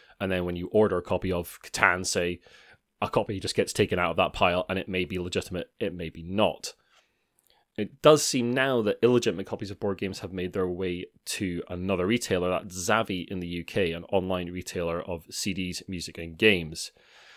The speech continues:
Zavvi used to have a high street presence in the U K. They bought over a lot of the Virgin megastores. Uh, we came across this story on site Board Goat, so thank you very much to them for doing some of the legwork on this piece. It's a little worrying to see fakes sort of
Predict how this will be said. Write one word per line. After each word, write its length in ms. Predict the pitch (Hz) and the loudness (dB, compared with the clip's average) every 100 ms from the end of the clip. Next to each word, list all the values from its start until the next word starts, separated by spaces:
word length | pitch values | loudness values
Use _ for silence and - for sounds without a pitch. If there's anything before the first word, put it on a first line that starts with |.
| - _ - | -20 _ 0
Zavvi 320 | 117 117 107 | 4 4 4
used 300 | 101 139 - | 2 2 2
to 60 | 117 | -2
have 160 | 117 | 0
a 60 | 104 | 2
high 120 | 123 | 2
street 240 | 123 80 | 0 -4
presence 320 | 80 90 90 98 | -4 -4 -4 -6
in 40 | |
the 80 | 85 | -8
U 120 | 85 | -6
K. 220 | - 101 | -2 -2
They 240 | 82 85 82 - | -2 -6 -12 -4
bought 240 | 90 - | -4 -2
over 160 | 90 87 | -4 -2
a 80 | |
lot 120 | 90 - | -2 -4
of 60 | |
the 60 | 90 | -4
Virgin 340 | 92 87 80 | -4 -4 -2
megastores. 640 | 92 98 - 82 82 - - _ _ _ - | 0 0 0 -6 -8 -10 -14 _ _ _ 4
Uh, 160 | 120 117 | 10 10
we 120 | 135 | 10
came 180 | 135 120 | 6 6
across 260 | 127 117 | 6 6
this 120 | 110 - | 4 0
story 280 | - 110 | 4 6
on 220 | 104 101 98 | 6 2 0
site 340 | - 107 85 | 2 2 2
Board 240 | 110 110 | 4 2
Goat, 220 | 95 101 - | 4 0 0
so 140 | 95 | -6
thank 500 | - - 101 95 - | -8 -6 -4 -4 -4
you 160 | 98 90 | -4 2
very 140 | 98 | 0
much 200 | 95 - | 0 -4
to 80 | 101 | 0
them 220 | 95 92 | 0 -2
for 180 | - 92 | -4 -4
doing 220 | 85 92 | -2 -2
some 180 | - 92 | -2 -2
of 80 | 92 | 2
the 60 | |
legwork 280 | 104 110 - | 2 0 -2
on 80 | 110 | -4
this 120 | 107 | -2
piece. 340 | - 120 - - _ _ _ _ _ _ _ _ | 0 0 0 -8 _ _ _ _ _ _ _ _
It's 160 | - 120 | 0 6
a 60 | |
little 160 | 165 147 | 8 8
worrying 240 | 131 151 | 6 4
to 80 | 160 | 0
see 180 | - 160 | -4 -6
fakes 600 | 143 160 156 - - - - _ | -2 -2 -2 -8 -10 -10 -12 _
sort 220 | - 120 | -6 -4
of 60 | 101 | -4